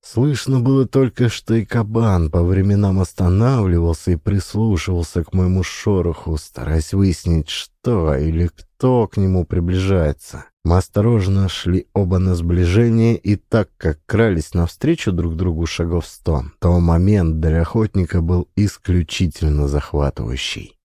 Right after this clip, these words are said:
Наконец, я заметил в шагах в пятидесяти от себя в густой заросли силуэт кабана, но сделать верный выстрел в него при таких условиях было нельзя. Однако,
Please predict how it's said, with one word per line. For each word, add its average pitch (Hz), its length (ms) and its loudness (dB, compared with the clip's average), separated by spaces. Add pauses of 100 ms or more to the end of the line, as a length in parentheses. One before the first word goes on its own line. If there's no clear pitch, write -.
Наконец, 101 680 0
я 92 140 2
заметил 101 460 2
в - 40 -4
шагах 104 420 0
в - 80 -20
пятидесяти 104 680 -2
от 92 160 0
себя 117 360 0
в 87 80 -6
густой 95 380 0
заросли 117 600 -2
силуэт 117 520 -2
кабана, 110 720 0
но 87 240 0
сделать 107 560 -2
верный 117 340 2
выстрел 113 440 0
в 104 80 0
него 110 340 2
при 98 180 -4
таких 90 460 -4
условиях 101 580 -2
было 92 320 -2
нельзя. 82 640 -2 (140)
Однако, 92 640 -2